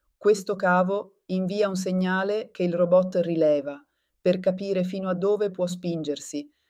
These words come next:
senza rischiare di danneggiare aiuole o finire su un vialetto. I modelli più recenti possono essere mappati da app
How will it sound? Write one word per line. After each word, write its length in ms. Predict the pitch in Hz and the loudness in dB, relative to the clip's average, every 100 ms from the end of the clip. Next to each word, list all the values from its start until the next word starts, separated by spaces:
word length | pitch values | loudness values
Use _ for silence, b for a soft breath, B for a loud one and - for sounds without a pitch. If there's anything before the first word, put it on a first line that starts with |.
| _ | _
senza 380 | - 196 185 185 | 2 2 4 2
rischiare 540 | 175 180 170 156 151 | 0 0 2 2 2
di 100 | 151 | 0
danneggiare 800 | 156 151 156 147 156 151 143 143 - | -2 -2 -2 0 0 0 -2 -6 -6
aiuole 760 | 147 165 196 202 202 208 226 b b b _ | -4 0 2 4 4 0 -6 b b b _
o 100 | 175 | -4
finire 420 | 180 175 165 165 | -2 -2 0 0
su 160 | 156 165 | -2 -6
un 80 | |
vialetto. 680 | 156 151 127 120 _ - - _ _ _ _ _ | -2 -2 -4 -8 _ -18 -18 _ _ _ _ _
I 100 | - | -4
modelli 380 | 180 180 190 175 | -2 6 6 6
più 160 | 180 151 | 0 -2
recenti 760 | 147 - 190 196 185 185 180 B B _ | -2 -2 -4 -4 -6 -8 -8 B B _
possono 440 | 190 180 190 185 | 2 2 -2 -2
essere 320 | 180 180 180 | 0 2 2
mappati 600 | 175 180 180 180 180 175 | 2 -2 2 2 2 0
da 220 | 160 143 - | -2 -2 2
app 360 | 175 180 180 | 2 2 -2